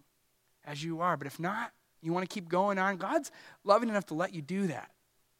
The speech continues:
But don't make that mistake. Don't deny what Jesus has done for you, 'cause he is the greater Jonah and has done whatever it takes to have that relationship with you.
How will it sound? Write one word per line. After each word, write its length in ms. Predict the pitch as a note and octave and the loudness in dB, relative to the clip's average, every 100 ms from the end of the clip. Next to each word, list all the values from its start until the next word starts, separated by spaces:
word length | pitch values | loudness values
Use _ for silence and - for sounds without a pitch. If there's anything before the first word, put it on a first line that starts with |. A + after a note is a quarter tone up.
| _ _ _ _ _ _ _ _ - | _ _ _ _ _ _ _ _ -12
But 80 | - | -6
don't 200 | C#4+ D4 | -4 -4
make 160 | B3+ | -6
that 120 | - D3+ | -8 -8
mistake. 580 | - - B2+ G#2+ _ _ _ _ _ _ _ _ _ _ _ _ _ _ _ _ | -6 -6 -10 -16 _ _ _ _ _ _ _ _ _ _ _ _ _ _ _ _
Don't 180 | B3 C#4 | 0 2
deny 340 | D4 F#3+ F#3+ | 4 4 4
what 120 | F#3 C#3 | 2 0
Jesus 400 | E3+ F#3+ F3 E3+ | -4 -2 -2 -4
has 140 | C3 | -4
done 220 | D3 D#3+ | -2 -2
for 140 | D3+ C3+ | -4 -8
you, 100 | B2 | -8
'cause 400 | C3+ - - - | -8 -8 -8 -6
he 400 | A#3+ B3 C4+ - _ _ _ _ _ | -4 -2 -4 -6 _ _ _ _ _
is 120 | D#3 - | -8 -8
the 80 | |
greater 600 | D#3+ D#3 F3 A3 A#3 A#3+ - _ _ _ _ _ C#3+ | -8 -8 -6 -4 -4 -6 -10 _ _ _ _ _ -12
Jonah 540 | C3+ E3+ D#3+ B2+ A#2 - _ _ _ _ | -2 0 0 -2 -10 -20 _ _ _ _
and 60 | E3+ | -6
has 80 | D#3 | 0
done 200 | E3+ E3 | 2 2
whatever 420 | D#3 F#3 G#3 B3 | 0 0 2 0
it 140 | - | -2
takes 600 | - G3+ E3+ - - - _ _ _ _ _ | -8 -4 -6 -8 -18 -20 _ _ _ _ _
to 80 | - | -6
have 100 | D3 | -4
that 140 | C#3 | -2
relationship 580 | C3 C3 C3 - - - | -2 -4 -4 -6 -12 -14
with 140 | - | -20
you. 100 | G#2 | -20